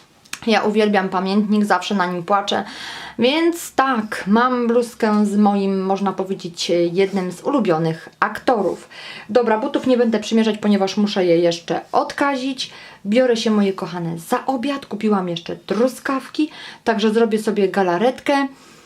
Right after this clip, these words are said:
i będę robiła truskawki w galaretce. No i wreszcie na te solarium, ale czekam do godziny drugiej, ponieważ u nas w Sochaczewie nie ma,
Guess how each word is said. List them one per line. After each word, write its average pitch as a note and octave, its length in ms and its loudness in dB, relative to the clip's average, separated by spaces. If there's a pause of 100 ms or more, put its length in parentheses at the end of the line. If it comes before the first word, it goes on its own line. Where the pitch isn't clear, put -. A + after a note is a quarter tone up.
(220)
i B3+ 120 -2
będę A3 360 2
robiła G3 480 0
truskawki F3+ 720 -4
w D#3 300 0 (120)
galaretce. F#3+ 720 -2
No E3+ 280 0
i G3 180 -2
wreszcie A#3 360 0
na A#3 60 0
te A#3 100 2
solarium, G#3+ 420 0
ale G3 140 0
czekam G#3+ 340 -2
do G3+ 80 -2
godziny G#3 340 0
drugiej, G#3 380 0 (460)
ponieważ A#3+ 540 2
u - 80 -8
nas G3 180 -2
w - 40 -20
Sochaczewie F3+ 600 -6
nie F3+ 260 -4
ma, D#3 280 0